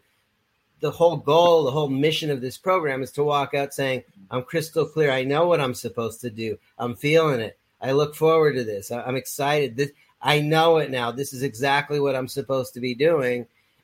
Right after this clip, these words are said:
And, uh, that's the, that's the mission of Business Wisdom Quest, is to give you that, to move you from confusion to clarity.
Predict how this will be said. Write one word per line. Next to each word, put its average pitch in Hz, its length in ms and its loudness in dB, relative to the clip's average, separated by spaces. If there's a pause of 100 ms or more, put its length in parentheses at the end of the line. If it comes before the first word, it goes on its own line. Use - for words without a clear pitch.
(140)
And, 123 400 -2
uh, 127 140 2
that's 131 280 -4
the, 135 180 -6
that's 127 300 -10
the 127 320 -6
mission 131 540 0
of 113 140 -6
Business 120 300 -6
Wisdom 147 320 -4
Quest, 117 340 -8
is 110 120 -20
to 117 80 -20
give 131 180 -2
you 147 120 -2
that, 131 300 0 (540)
to 143 80 -4
move 247 160 6
you 214 80 0
from 151 180 0
confusion 147 540 -2
to 117 40 -2
clarity. 117 560 -2